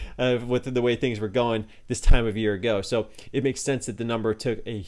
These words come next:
massive jump, but it also took, uh, like, a seven percent jump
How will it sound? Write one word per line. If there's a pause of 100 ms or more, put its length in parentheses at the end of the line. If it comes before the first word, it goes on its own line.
massive
jump,
but
it
also
took,
uh,
like,
a
seven
percent
jump